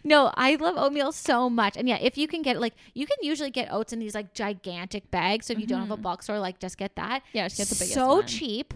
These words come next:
Speaker 2: Yeah.
Speaker 1: Super healthy. You can add berries. You can add syrup. You can add brown sugar. Like,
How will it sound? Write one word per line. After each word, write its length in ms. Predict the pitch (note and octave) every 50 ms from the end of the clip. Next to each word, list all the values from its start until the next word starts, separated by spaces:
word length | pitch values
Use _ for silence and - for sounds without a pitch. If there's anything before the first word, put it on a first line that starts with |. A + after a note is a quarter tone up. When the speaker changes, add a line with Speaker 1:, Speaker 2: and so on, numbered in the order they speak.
| -
Speaker 2:
Yeah. 260 | - G3+ G3+ F#3+ E3+ -
Speaker 1:
Super 560 | - A3 - - - A#3 A#3+ D4 - F#4+ F#4
healthy. 640 | E4 - C#4+ B3 A#3 G#3+ - F#3+ F#3+ F#3+ A#3 C#4 - - - _
You 120 | - A#3+ A#3
can 160 | - B3 -
add 220 | - F3+ F#3 G3 - _ _
berries. 500 | D#4 D#4 D4+ D#4+ D#4+ D#4 D4+ D4 C4+ A#3+
You 60 | A3
can 180 | - G#3 A#3 -
add 280 | - - C3+ B2 E3 -
syrup. 440 | - - - D4+ D4+ D4 C#4+ C#4 - _
You 80 | G#3+ G3+
can 240 | _ - G#3 G3 -
add 320 | - - E3+ D3+ - - _ -
brown 240 | F3+ D#3 D#3 -
sugar. 640 | - - - - D4 C#4+ B3+ - C#4+ C#4+ C#4 C#4 C4+ C4
Like, 380 | A3 G#3 G3 F#3+ F3+ - _